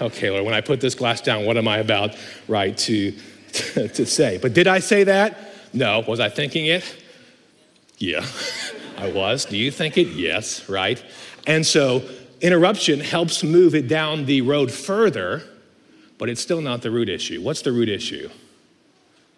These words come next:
This is my life. I deserve this. I deserve my time. You are an interruption because this is my life.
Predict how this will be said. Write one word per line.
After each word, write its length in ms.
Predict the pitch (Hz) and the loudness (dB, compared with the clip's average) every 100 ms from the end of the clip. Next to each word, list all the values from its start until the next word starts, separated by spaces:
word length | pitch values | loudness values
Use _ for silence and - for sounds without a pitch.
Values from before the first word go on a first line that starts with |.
| _ _ _ _ _ _ _ _ _ _ _ _ _ | _ _ _ _ _ _ _ _ _ _ _ _ _
This 160 | - 120 | -6 -6
is 100 | 104 | -6
my 200 | 95 98 | -6 -6
life. 440 | 82 71 - - - _ _ _ _ _ _ _ _ _ _ _ _ _ _ _ _ _ _ _ _ _ _ _ _ _ _ _ - - | -6 -8 -14 -18 -20 _ _ _ _ _ _ _ _ _ _ _ _ _ _ _ _ _ _ _ _ _ _ _ _ _ _ _ -20 0
I 160 | 214 269 | 4 4
deserve 500 | 196 151 262 202 131 | 4 4 4 4 0
this. 440 | 90 - - - _ _ _ _ _ _ _ _ _ _ _ _ _ - 208 | -10 -10 -12 -14 _ _ _ _ _ _ _ _ _ _ _ _ _ -6 2
I 120 | 220 | 4
deserve 460 | 202 147 254 277 | 4 6 6 6
my 180 | 226 233 | 4 2
time. 480 | - 175 104 90 87 - _ _ _ _ _ _ - | 0 -4 -4 -8 -14 -20 _ _ _ _ _ _ 2
You 220 | 208 220 | 2 6
are 200 | 240 262 | 6 6
an 60 | |
interruption 460 | 202 175 175 156 196 | 6 4 4 2 2
because 260 | 180 196 151 | 4 4 6
this 200 | 247 233 | 4 4
is 100 | 190 | 2
my 220 | 208 208 | 4 6
life. 520 | 196 135 82 - - | 4 0 -4 -12 -14